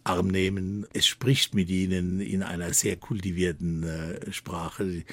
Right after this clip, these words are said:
Es hat einen sehr schönen Ton. Denken Sie jetzt mal an Posaune oder an Tuba oder vielleicht auch an Schlagzeug. Die Kollegen aus der Richtung mögen's mir verzeihen. Aber eine Gitarre hat einfach einen wunderbaren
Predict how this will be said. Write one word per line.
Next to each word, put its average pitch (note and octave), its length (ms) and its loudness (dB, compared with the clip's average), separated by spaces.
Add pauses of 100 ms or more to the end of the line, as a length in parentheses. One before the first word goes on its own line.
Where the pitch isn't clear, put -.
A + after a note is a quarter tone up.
(180)
Es - 140 0
hat F#2 180 -4
einen E2+ 160 0
sehr F#2 240 2
schönen E2+ 380 0
Ton. F2 420 -2 (400)
Denken F#2 220 2
Sie F#2 160 0
jetzt F2 220 0
mal F2+ 180 0
an D#2+ 160 -4
Posaune F2+ 560 -2
oder E2 260 -2
an D2 160 -2
Tuba F2 520 -2
oder D#2 360 -2
vielleicht - 400 -2
auch - 160 -8
an D2+ 160 -6
Schlagzeug. F2+ 540 -2 (480)
Die F2 100 2
Kollegen F2+ 460 4
aus D#2+ 160 -2
der G2 160 2
Richtung F2+ 480 0
mögen's F2+ 420 2
mir F2 460 0
verzeihen. G2 800 4 (840)
Aber F#2+ 360 2 (200)
eine G#2 180 2
Gitarre G#2+ 760 -2
hat - 200 -8
einfach A2 440 -2
einen G2 400 0
wunderbaren G#2 840 2